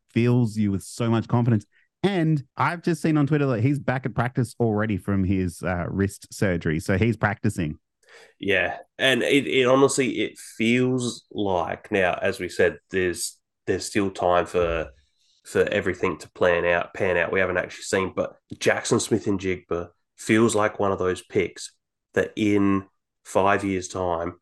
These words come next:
Speaker 2: we're gonna look back on this draft the same way that we've looked back on that twenty twenty draft and went, "How did
Speaker 1: Yeah.
Speaker 2: Justin Jefferson go twenty-sixth or twenty-fifth or whatever he went?"
Speaker 1: Yeah.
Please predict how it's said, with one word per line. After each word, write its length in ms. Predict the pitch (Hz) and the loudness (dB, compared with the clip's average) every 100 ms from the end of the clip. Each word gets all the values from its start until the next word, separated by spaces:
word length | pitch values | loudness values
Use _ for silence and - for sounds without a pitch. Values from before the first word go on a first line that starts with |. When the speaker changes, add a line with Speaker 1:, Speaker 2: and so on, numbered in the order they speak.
| - | 0
Speaker 2:
we're 140 | 104 | 4
gonna 140 | 110 104 | 6 6
look 240 | 101 101 | 2 0
back 220 | 104 101 | -2 -2
on 120 | 107 98 | 0 0
this 160 | 90 | -2
draft 400 | - 101 92 87 | -2 0 0 -4
the 80 | - | -8
same 380 | - 107 107 104 | -4 0 2 2
way 160 | 101 | 0
that 120 | 98 85 | -2 -4
we've 200 | 92 107 | -6 -2
looked 200 | 120 - | -2 -2
back 220 | 107 - | -4 -2
on 80 | 98 | -4
that 140 | - | -4
twenty 240 | - 113 | 0 2
twenty 280 | 104 - 107 | 2 0 0
draft 320 | 101 95 98 - | 0 0 0 0
and 60 | |
went, 140 | 104 95 | -2 -2
"How 160 | - 117 | -2 0
did 100 | 175 | 0
Speaker 1:
Yeah. 160 | 175 139 | 2 0
Speaker 2:
Justin 260 | - 131 | 0 -4
Jefferson 460 | - 98 104 - 98 | -2 -4 -4 -8 -4
go 180 | 95 95 | 0 0
twenty-sixth 1080 | - 104 95 87 - - - 98 - - - | 0 -2 -2 -6 -10 -8 -4 -4 -6 -10 -8
or 160 | - | -6
twenty-fifth 500 | 95 104 92 - 90 95 | -4 -2 -2 -4 -4 -2
or 60 | |
whatever 260 | 90 87 87 | 0 0 0
he 120 | 90 | -4
went?" 240 | 85 92 - _ _ _ _ | -4 -6 -8 _ _ _ _
Speaker 1:
Yeah. 200 | 104 | 0